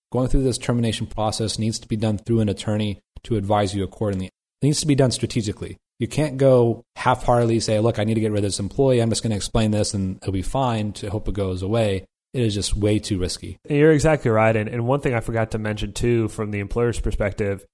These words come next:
Speaker 2: if you are gonna terminate them for legitimate business reasons, the burden's on the employer to prove that this was the case. That gives the employee even more
Speaker 1: That's huge.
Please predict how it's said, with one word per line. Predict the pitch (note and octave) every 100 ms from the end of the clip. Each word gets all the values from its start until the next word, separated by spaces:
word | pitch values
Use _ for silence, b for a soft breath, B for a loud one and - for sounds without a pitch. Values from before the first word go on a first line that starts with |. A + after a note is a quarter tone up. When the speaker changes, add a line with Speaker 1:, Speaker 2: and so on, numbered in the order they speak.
| _ -
Speaker 2:
if | C#3+ C#3+
you | D3 D#3+
are | B2+ C3+
gonna | C3+ B2 A#2 A2+ -
terminate | - B2+ A#2+ A#2
them | A2+
for | - A2 G#2+ A2
legitimate | B2 A2+ A#2 A2+ A2+
business | G#2 G#2 A2 -
reasons, | A2+ A#2 G#2 G2+ -
the | C3
burden's | A#2+ D#3+ E3 B2
on | B2
the | B2
employer | G#2 G#2 A#2+ A2+ G#2
to |
prove | F#2+ - A#2+ A#2 G#2+ G2+ - -
that | G2+
this | A#2 -
was | G#2
the | F2+
case. | - G#2 F2+ - -
That | D3
gives | C#3+ C#3+ A#2+
the | B2+
employee | A2+ - A2+ A#2
even | B2 A#2 G#2+
more | G#2+ A2 A2
Speaker 1:
That's | G#2+
huge. | - A2 E2+ - -